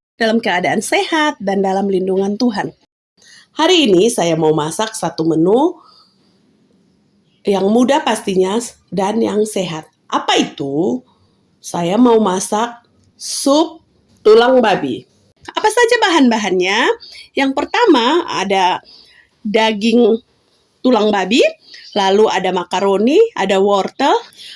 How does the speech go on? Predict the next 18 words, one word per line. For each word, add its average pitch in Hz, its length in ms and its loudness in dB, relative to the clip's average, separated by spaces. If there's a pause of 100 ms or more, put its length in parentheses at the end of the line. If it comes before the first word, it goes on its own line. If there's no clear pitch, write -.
(100)
ada 180 320 0
daun 262 320 2
salam, 196 640 0 (240)
serai, 214 880 0 (240)
batang 240 480 0
daun 220 240 4
bawang 190 320 2
ya, 190 240 0 (320)
bawang 170 400 -2
putih, 254 640 -2 (400)
bawang 175 800 2 (160)
merah, 214 640 0
jahe, 208 640 -2 (400)
dan 208 320 0 (160)
kapulaga. 170 800 -2 (560)
Lalu 214 320 2
ada 202 560 0 (160)
pala, 240 720 2